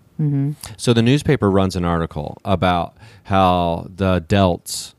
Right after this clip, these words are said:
Speaker 1: Mm-hmm.
Speaker 2: uh, 'cause we were already off campus, 'cause they'd been kicked off campus before
Speaker 1: Oh,
Speaker 2: I
Speaker 1: yeah,
Speaker 2: even
Speaker 1: yeah.
Speaker 2: joined for whatever reason. And,
Speaker 1: Bad
Speaker 2: um,
Speaker 1: Boys Club.
Speaker 2: so, uh, the, that a young woman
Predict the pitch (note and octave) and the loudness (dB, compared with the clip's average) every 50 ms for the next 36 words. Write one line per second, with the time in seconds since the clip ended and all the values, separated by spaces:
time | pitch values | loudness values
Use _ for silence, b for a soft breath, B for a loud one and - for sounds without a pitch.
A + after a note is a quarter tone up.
0 | _ _ _ - D#3 C3+ D3 C#3+ C#3 C3+ C#3+ - F#2+ F#2 F2+ F2 E2+ E2+ F#2+ B | _ _ _ -6 -4 -4 -2 -4 -4 -4 -4 -4 -2 -2 -2 -2 -4 -8 -12 B
1 | B B B - A2+ F#2+ F#2 A#2+ B2+ A#2+ A2 A2 A2 A2 G#2+ G2+ F#2+ F#2 F2+ F2 | B B B -4 -4 0 2 4 4 6 6 6 6 6 4 4 2 4 2 2
2 | F2 - - - F2 E2 D#2+ - - - - - F#2 F2 F#2 E2 E2+ E2+ - - | 0 0 -4 -6 -6 -6 -6 -6 -10 -14 -8 -6 -2 -2 0 0 -2 -4 -2 -4
3 | F#2+ - F2 D#2+ D#2 - - E2+ D#2+ - E2 - F#2+ F2+ D#3+ D#3 D3 C#3+ C#3+ C#3+ | -2 0 2 0 0 0 -2 -2 -2 -2 -4 -6 -2 0 2 2 4 4 4 2
4 | C#3 C#3 C3+ C#3 C#3+ D3 C#3+ C#3+ D3+ C#3 A#2 - F2 E2+ F2 E2 E2 D2+ D#2 D#2 | 2 0 0 0 0 0 0 -2 -4 -6 -6 -6 -4 -2 -2 -4 -2 -4 -4 -4
5 | D#2+ E2 D2 D2+ D2 B B D3+ B B B B _ A2 G#2 - D3+ D#3+ F3+ F3 | -4 -4 -4 -6 -10 B B -18 B B B B _ 0 2 2 4 2 2 2
6 | F3+ F#3+ F#3 F3 D#3+ C#3+ - - - - D3 C#3 C3+ C3+ C#3 C3+ C3+ A#2+ G#2+ G2+ | 2 2 2 2 0 -2 -4 -14 -8 -6 -4 -4 -4 -4 -6 -2 2 2 4 4
7 | G2+ G2 - - G2 G2+ F#2+ F#2 F#2 F2+ F#2 - - - - - - _ _ _ | 4 2 2 0 0 2 2 4 2 2 -2 -4 -10 -18 -20 -20 -20 _ _ _
8 | - F#2 F#2+ G2+ G2 G2 F#2+ F#2 F#2+ - _ _ _ _ _ _ _ G#2+ G2+ G#2 | -4 0 2 2 2 2 2 0 -4 -6 _ _ _ _ _ _ _ 0 0 0
9 | G#2+ G#2+ - A2+ G#2 G2+ G2 F#2+ F#2+ F#2+ F2+ - b b b b b G2+ G2 A#2 | 0 0 2 2 2 4 4 2 0 -2 -6 -10 b b b b b -2 0 2
10 | A2 A2+ A#2+ B2 B2 B2 A#2 A#2 A2+ G#2+ G2 F#2 F2+ F2+ F2+ F#2 F#2 | 2 4 2 2 2 4 4 4 4 4 2 2 2 0 -2 -2 -6